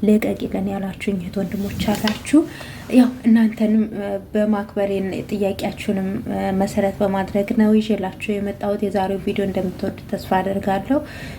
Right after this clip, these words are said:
ቶሎ ቶሎ ቪዲዮችሁን እይታ እንዲኖረው ባናር ስሩለት።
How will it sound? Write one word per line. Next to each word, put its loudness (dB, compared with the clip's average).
ቶሎ 4
ቶሎ 4
ቪዲዮችሁን -2
እይታ -6
እንዲኖረው 0
ባናር 0
ስሩለት። -4